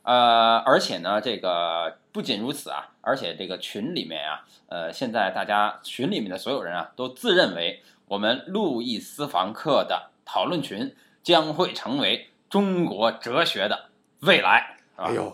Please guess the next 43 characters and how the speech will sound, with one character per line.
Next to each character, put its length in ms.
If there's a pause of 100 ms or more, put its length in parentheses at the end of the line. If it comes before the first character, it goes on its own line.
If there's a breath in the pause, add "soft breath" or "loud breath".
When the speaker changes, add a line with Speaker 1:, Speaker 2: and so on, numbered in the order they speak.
Speaker 2:
鼓 80
掌。 100 (2250)
Speaker 1:
嗯。 100 (220)
Speaker 2:
哎， 100
那 760
话 240
说 160
今 180
儿 120
您 200
打 140
算 720 (320)
给 300
哪 280
位 220
听 200
众 240
解 220
决 180
他 200
的 580
这 100
个 160
生 300
活 160
上 160
的 60
问 160
题？ 160 (240)
Speaker 1:
呃， 280
在 260
我 140
们 240
的 140
这 220
个 680
微 220
信 280
讨 300
论 260
群 380
里 140
啊， 180